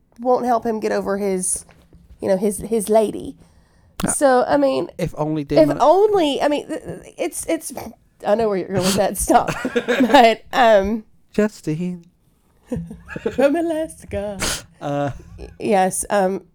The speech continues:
Speaker 2: sorry. <laughs>
Speaker 1: yeah, th-, there's a, uh,
Speaker 2: That's being cut. <laughs>
Speaker 1: No, there, there's an <laughs> Easter egg for, for, I tell you what, if somebody can name what that's from, right, hit us up on social media. If someone could get that reference that John just made,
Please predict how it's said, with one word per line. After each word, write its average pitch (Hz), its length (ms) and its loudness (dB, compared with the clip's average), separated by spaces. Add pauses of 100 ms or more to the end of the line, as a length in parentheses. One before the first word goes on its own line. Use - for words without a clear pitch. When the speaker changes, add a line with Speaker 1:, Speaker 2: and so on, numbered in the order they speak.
(180)
Speaker 2:
sorry. 135 400 -6 (320)
<laughs> - 640 -6
Speaker 1:
yeah, 262 240 4
th-, 226 200 2
there's 254 380 2
a, 226 240 4
uh, 226 120 2
Speaker 2:
That's 226 240 2
being 147 200 -4
cut. - 360 -6 (100)
<laughs> 233 120 -4
Speaker 1:
No, 392 440 6
there, 262 200 6
there's 320 260 4
an 302 80 2
<laughs> - 40 0
Easter 294 520 6
egg 185 460 4
for, 208 420 2
for, 214 400 2 (760)
I 302 120 6
tell 302 140 0
you 349 100 4
what, 240 140 4
if 233 100 4
somebody 403 540 4
can 285 240 2
name 214 420 4
what 190 180 2
that's 190 240 2
from, 214 400 -2 (480)
right, 226 300 4
hit 302 120 4
us 359 140 0
up 320 100 2
on 285 100 0
social 220 340 0
media. 147 320 -2
If 226 80 -6
someone 339 380 2
could 285 160 -4
get 220 180 0
that 226 160 0
reference 196 440 0
that - 160 0
John 208 280 2
just 214 220 -2
made, 202 380 -2